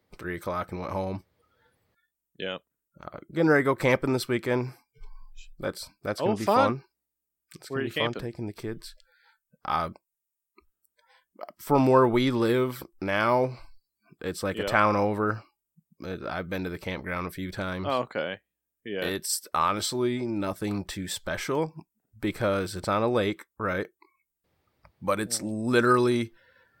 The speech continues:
Speaker 1: just on the opposite side of the lake from the one I grew up on and my parents live. So, like, you go, you go to the beach and it's like, "Hey, look, there's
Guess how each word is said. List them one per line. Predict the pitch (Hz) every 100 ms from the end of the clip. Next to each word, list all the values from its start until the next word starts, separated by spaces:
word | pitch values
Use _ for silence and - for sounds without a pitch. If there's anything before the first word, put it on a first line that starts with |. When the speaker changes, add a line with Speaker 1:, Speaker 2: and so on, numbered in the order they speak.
| _ _ _ _ 107
Speaker 1:
just | 98 110 104
on | 117 110
the | 101
opposite | 92 - 98
side | - 98
of | 95
the | 90
lake | 85 85 - - - - _
from | - - 92 87
the | 85
one | 85
I | 71 85
grew | 80 69
up | -
on | 71 50 90 - _ _ _ _ -
and | 82
my | 78
parents | - 69 - -
live. | 50 -
So, | - 65 64 98 -
like, | - -
you | 98
go, | 101
you | 98 104
go | 101
to | 98
the | 98
beach | 92 98 -
and |
it's | 110
like, | 147
"Hey, | 233 269 240
look, | 247 220
there's | - 196 196 -